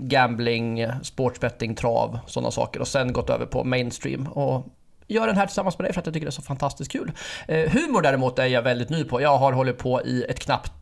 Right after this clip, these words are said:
nej, ett drygt år, fast med ett halvårs uppehåll. <laughs> Nej, jag inser så, jag, av, jag vet inte, det blir väldigt långdraget här, men på ett år så har jag väl kanske gjort två månader stand-up ungefär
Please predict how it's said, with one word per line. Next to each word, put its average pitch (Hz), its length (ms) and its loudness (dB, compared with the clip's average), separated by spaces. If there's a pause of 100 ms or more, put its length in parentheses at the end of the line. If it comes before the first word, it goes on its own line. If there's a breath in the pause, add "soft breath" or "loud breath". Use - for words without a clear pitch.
(220)
nej, 269 280 4
ett 156 200 -2
drygt 190 380 0
år, 131 180 2
fast - 320 0
med 139 140 4
ett - 100 -2
halvårs 135 360 2
uppehåll. 170 680 2 (120)
<laughs> - 260 -6
Nej, 135 300 0 (680)
jag 123 120 -6
inser 123 240 -4
så, - 140 -2
jag, 127 240 4
av, 147 200 2 (580 loud breath)
jag - 80 0
vet 175 160 4
inte, 165 180 0
det 196 60 4
blir 208 120 4
väldigt 190 240 4
långdraget 160 560 4
här, 131 140 6
men 139 180 0
på 180 140 2
ett 165 220 2
år 147 160 4
så 139 140 -2
har 131 120 2
jag 127 60 4
väl 123 100 0
kanske 131 240 0
gjort 120 220 -2
två 123 200 0
månader 117 340 2
stand-up 123 420 2
ungefär 127 720 -2